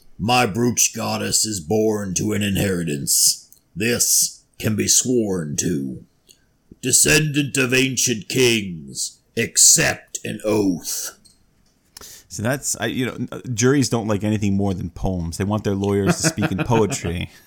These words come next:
Speaker 1: <laughs> That's right.
Speaker 2: Especially obscure poetry. Um, but it's still fairly politic for Egil. He's
Speaker 1: Mm-hmm.
Speaker 2: insulting selfish Onund in the poem, but he's still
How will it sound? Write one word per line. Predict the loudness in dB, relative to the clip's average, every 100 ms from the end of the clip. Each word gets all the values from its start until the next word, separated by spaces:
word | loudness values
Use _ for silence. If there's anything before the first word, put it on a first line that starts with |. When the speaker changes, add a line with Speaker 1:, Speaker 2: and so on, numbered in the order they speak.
| _
Speaker 1:
<laughs> | _ -20 _
That's | -4 0
right. | 0 0 -4 _ _ _ _ _ -8
Speaker 2:
Especially | -2 0 0
obscure | -2 -2 0 0
poetry. | 0 -4 -4 -8 -10 -14 -20 _ -20 _ -10
Um, | -6 -4
but | -2 -2
it's | -2
still | -2 -2 -6 -2
fairly | 0 0 0
politic | 0 -2 -4 -6 -6
for | -6
Egil. | -4 -6 -8 -14 _ _ -2
He's | 0 2 2
Speaker 1:
Mm-hmm. | 2
Speaker 2:
insulting | 2 2 0 -2 0 2
selfish | 2 0 -2 -2 -2 0
Onund | 0 2 0 0
in | -2
the | -2
poem, | -2 -2 0
but | 0
he's | 0 0
still | 2 2 2